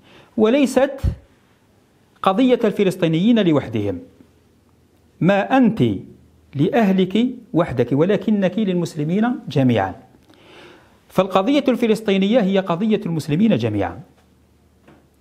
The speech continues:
وكذلك جاء في جريدة البصائر في هذا العدد سنة سبع وثلاثين وتسعمائة ألف للميلاد، في الثالث عشر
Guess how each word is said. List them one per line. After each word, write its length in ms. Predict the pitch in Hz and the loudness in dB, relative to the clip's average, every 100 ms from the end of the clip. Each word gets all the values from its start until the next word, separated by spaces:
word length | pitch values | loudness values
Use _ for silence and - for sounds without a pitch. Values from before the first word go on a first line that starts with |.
| _ _ _ _ _ _ _ _ - | _ _ _ _ _ _ _ _ -6
وكذلك 540 | 220 240 240 262 254 190 | -2 0 0 0 0 2
جاء 280 | 170 262 | 2 0
في 140 | - 196 | -2 -2
جريدة 360 | 180 233 208 196 | 0 0 -2 -2
البصائر 460 | 165 180 214 214 147 | -2 0 0 -2 0
في 180 | 196 | 0
هذا 140 | 214 180 | 2 2
العدد 420 | 123 117 110 - - _ _ _ _ _ _ _ _ _ _ _ _ _ _ _ _ | 0 0 -4 -8 -20 _ _ _ _ _ _ _ _ _ _ _ _ _ _ _ _
سنة 220 | - 180 | -4 -2
سبع 380 | 175 160 202 185 | 0 0 0 0
وثلاثين 440 | 170 160 147 208 202 | 0 0 -2 -2 -2
وتسعمائة 420 | 165 165 151 160 | -2 -2 -2 -2
ألف 160 | 135 | -2
للميلاد، 540 | 143 135 139 220 220 - _ _ _ _ _ _ _ | 0 2 2 0 -4 -20 _ _ _ _ _ _ _
في 60 | 143 | -8
الثالث 380 | - 214 196 | -2 0 2
عشر 480 | 160 147 156 196 220 | 2 0 0 -2 -2